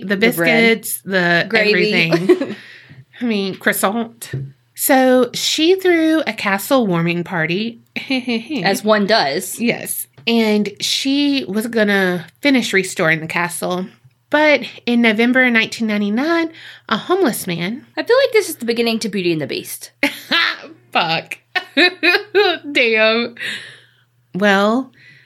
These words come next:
Speaker 1: there is, people do say they see this glowing flower.
Speaker 2: You a
Speaker 1: And
Speaker 2: damn lie,
Speaker 1: <laughs> I'm just
Speaker 2: go.
Speaker 1: kidding. <laughs> So he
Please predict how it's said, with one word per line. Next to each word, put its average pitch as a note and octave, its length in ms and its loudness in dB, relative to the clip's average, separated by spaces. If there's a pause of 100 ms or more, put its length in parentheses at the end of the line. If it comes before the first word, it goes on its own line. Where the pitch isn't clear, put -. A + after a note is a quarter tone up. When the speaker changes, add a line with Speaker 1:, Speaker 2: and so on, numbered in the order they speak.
(140)
Speaker 1:
there G3 240 0
is, B3 460 0 (220)
people A#3+ 340 0
do G#3 160 2
say G#3 200 0
they F#3 160 -2
see E3+ 480 -2
this E3+ 260 -4
glowing G#3+ 880 2
flower. E3 680 -2
Speaker 2:
You B3 100 4
a F#3 40 4
Speaker 1:
And E3+ 80 0
Speaker 2:
damn F#3 300 2
lie, F3 140 2
Speaker 1:
<laughs> E3+ 140 2
I'm B3 100 2
just F3+ 240 2
Speaker 2:
go. G3 60 -8
Speaker 1:
kidding. A3 340 -4 (360)
<laughs> G4+ 500 2 (480)
So A#3 300 0
he C#4+ 640 -2